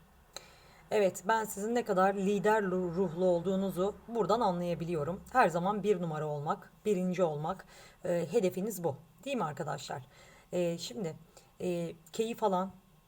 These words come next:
belki de, e, çok güzel bir mizaca sahipsiniz sevgili arkadaşlarım. E, bunun da telvelerinize yansımış zaten fazlasıyla.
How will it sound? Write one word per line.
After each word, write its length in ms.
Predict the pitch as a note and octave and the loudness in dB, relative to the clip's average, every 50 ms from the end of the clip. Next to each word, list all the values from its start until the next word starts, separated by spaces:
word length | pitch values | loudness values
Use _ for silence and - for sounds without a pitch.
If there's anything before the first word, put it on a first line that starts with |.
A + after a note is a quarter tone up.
| _ - _ - | _ -20 _ 2
belki 300 | F#3+ G3 G3+ G3 G3 G#3 | 4 4 4 4 2 0
de, 200 | F#3 F#3+ G3 G3+ - | 0 0 0 0 -2
e, 400 | F3 E3+ E3+ E3+ E3+ E3 E3 E3 | -4 -4 -2 -2 -4 -4 -6 -8
çok 200 | - - G#3+ - | -10 -12 -12 -8
güzel 240 | F3 E3 F#3+ F3 E3 | -4 -2 0 0 0
bir 80 | G3+ | 0
mizaca 600 | G#3 G3 F#3 F3+ F3+ C#3+ F#3+ F#3 F3+ F3+ F3+ G3 | 0 0 0 0 0 0 0 0 0 0 0 -2
sahipsiniz 560 | F#3+ - F#3 E3 D#3 D#3 D3+ - - - D#3+ - | -2 -2 -2 -2 -2 -2 -4 -8 -10 -10 -10 -8
sevgili 340 | - - E3+ D#3 D#3+ D#3+ | -6 -6 -6 -4 -4 -4
arkadaşlarım. 580 | D#3 D#3 - E3 D#3+ D#3+ D3 - - E3+ F#3+ G#3+ - - - - - - - - | -4 -4 -4 -6 -6 -6 -6 -4 -4 -6 -6 -6 -10 -14 -20 -20 -20 -18 -8 -4
E, 180 | F#3 F#3+ F3 F3+ | -4 -4 -2 -4
bunun 260 | A3+ A3 G#3+ G3 F#3 | -4 -4 -2 -2 -2
da 100 | A3 - | -2 -2
telvelerinize 720 | - A3 G#3+ G3 F3+ F3+ E3+ E3+ D#3+ E3 E3 D#3 F3+ B3+ | 0 0 0 0 0 0 -2 -2 -4 -4 -4 -2 -2 -2
yansımış 460 | - B3 G#3+ G3+ F#3+ F#3+ F#3 E3 D#3+ | -2 0 0 0 -2 -2 -6 -8 -8
zaten 480 | D#3+ - - D#3 D3+ - F3 F#3 - - - - - _ _ | -8 -6 -6 -6 -4 -2 -2 -4 -4 -4 -10 -20 -20 _ _
fazlasıyla. 760 | - - F3+ E3+ D#3 D#3 D#3+ D3 - - E3 D#3 D3+ F3 G#3 | 0 2 2 2 2 0 -6 -6 -6 -6 -6 -2 -2 -2 -2